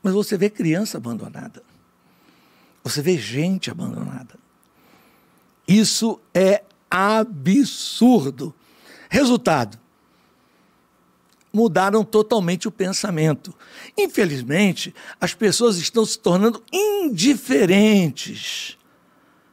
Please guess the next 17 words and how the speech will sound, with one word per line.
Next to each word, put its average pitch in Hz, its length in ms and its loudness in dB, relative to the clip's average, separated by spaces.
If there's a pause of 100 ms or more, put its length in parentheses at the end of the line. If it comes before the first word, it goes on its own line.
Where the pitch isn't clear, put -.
(640)
aos 202 260 0
problemas 185 760 0
que - 100 -4
existem 160 460 -2
no 175 100 -4
país. 143 260 -2
Só 196 100 0
que - 80 -8
isso - 120 0
é - 20 -2
uma 247 160 0
bomba. 160 580 0 (1600)
Isso 202 300 2
uma 175 160 0
hora 208 280 4
vai 180 160 0
estourar. 156 720 0